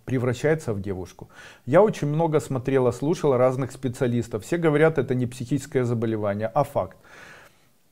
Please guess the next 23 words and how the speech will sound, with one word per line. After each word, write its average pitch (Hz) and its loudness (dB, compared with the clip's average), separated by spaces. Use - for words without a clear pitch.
того, 147 2
что 165 4
в 120 -2
физическом 139 0
теле 185 2
живет 127 4
душа 127 2
противоположного 131 0
пола. 117 0
Я 113 2
очень 143 0
переживаю 135 4
за 127 2
будущее 127 -2
сына. 101 -6
Я 175 6
хочу 170 0
вам 131 6
уверенно 131 4
сказать, 143 0
что 117 -4
не 143 2
нужно 135 2